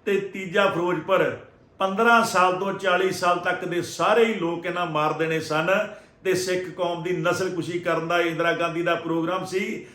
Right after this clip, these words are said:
ਕੇਂਦਰ ਦੀ ਸਰਕਾਰ ਦਾ ਇਹ ਪ੍ਰੋਗਰਾਮ ਸੀ। ਇਸ ਦੇ ਵਿੱਚ ਸਾਰੀਆਂ ਜਿੰਨੇ ਵੀ ਚ-, ਹਰਕ੍ਰਿਸ਼ਨ ਸਰਜੀਤ,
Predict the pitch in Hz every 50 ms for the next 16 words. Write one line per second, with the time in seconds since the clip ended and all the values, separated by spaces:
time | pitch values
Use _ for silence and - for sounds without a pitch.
0 | - - - - 185 190 185 190 190 175 190 185 180 180 165 - 180 175 175 175
1 | 170 175 175 175 175 175 170 156 156 151 156 165 170 170 160 - 185 196 208 208
2 | - - - - - - - _ - 190 190 180 190 202 190 180 - 190 190 190
3 | 190 175 - - - - - - - - 165 170 180 - 208 240 240 233 226 170
4 | 151 175 180 180 196 220 247 254 247 226 226 220 220 - 214 185 156 165 165 156
5 | 143 208 170 175 214 208 - 190 175 147 147 175 190 202 202 -